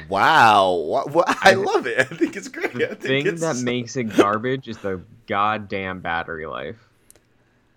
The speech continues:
Speaker 1: It is
Speaker 2: <sighs>
Speaker 1: horrible.
Speaker 2: Yeah, I
Speaker 1: I have
Speaker 2: guess,
Speaker 1: two of
Speaker 2: yeah.
Speaker 1: those things.
Speaker 2: Oh my god. Oh my god, you have two?
Speaker 1: I have two DualShocks that I ha-, I'm glad I have two because the second one dies after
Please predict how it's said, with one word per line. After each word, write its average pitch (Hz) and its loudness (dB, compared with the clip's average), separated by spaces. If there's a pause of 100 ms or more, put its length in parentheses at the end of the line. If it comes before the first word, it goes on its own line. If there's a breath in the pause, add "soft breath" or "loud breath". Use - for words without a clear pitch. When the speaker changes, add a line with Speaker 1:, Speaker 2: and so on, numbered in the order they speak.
(180)
Speaker 1:
It 113 -4
is 101 -4
Speaker 2:
<sighs> - -2
Speaker 1:
horrible. 98 -6
Speaker 2:
Yeah, 123 -2
I 120 0
Speaker 1:
I - 0
have 131 -2
Speaker 2:
guess, 82 -12
Speaker 1:
two 135 -2
of 120 -2
Speaker 2:
yeah. 104 -8
Speaker 1:
those 95 -8
things. 85 -20
Speaker 2:
Oh 117 -4
my 104 -6
god. 85 -4
Oh 92 -8
my 98 -6
god, 92 -4
you 92 -2
have 87 -6
two? 95 -8 (720)
Speaker 1:
I 110 -6
have 110 -8
two 135 -10
DualShocks 113 -8 (840)
that 107 -4
I 95 -2
ha-, 107 -6
I'm 104 -4
glad 107 -2
I 113 -2
have 107 -4
two 110 -10
because 92 -12
the 95 -14
second 110 -8
one 107 -6
dies 98 -2
after 90 -8